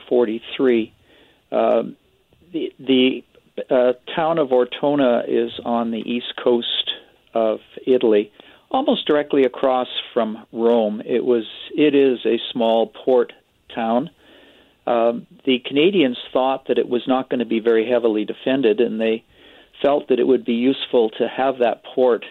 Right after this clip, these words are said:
as a way of, uh, bringing in supplies to support, uh, their efforts in the, in Italy. However, when they, uh, started to probe, uh, they found that, uh, it was very heavily defended by, uh,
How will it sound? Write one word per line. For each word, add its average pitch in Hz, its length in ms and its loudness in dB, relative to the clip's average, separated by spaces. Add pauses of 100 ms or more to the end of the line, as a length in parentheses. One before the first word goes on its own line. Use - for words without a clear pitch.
as 120 240 -4
a 117 40 -2
way 117 300 2
of, 113 120 0 (140)
uh, 117 140 -2 (360)
bringing 123 320 0
in 113 260 -2
supplies 117 500 -2 (140)
to - 80 -8 (120)
support, 120 500 0 (160)
uh, 107 160 0 (580)
their 113 200 2
efforts 120 400 0 (280)
in 123 280 -4
the, 117 160 -2 (100)
in 131 220 0
Italy. 127 480 2 (280)
However, 143 520 2
when 131 240 2
they, 127 360 4
uh, 123 240 0 (120)
started 170 420 0
to 127 240 0 (220)
probe, 151 420 2 (640)
uh, 117 300 -2 (100)
they 131 140 2 (100)
found 143 380 0
that, 127 240 2 (100)
uh, 123 300 2
it 135 180 0
was 127 160 0 (140)
very 139 240 2
heavily 120 320 0
defended 117 640 -2
by, 113 400 0
uh, 113 260 0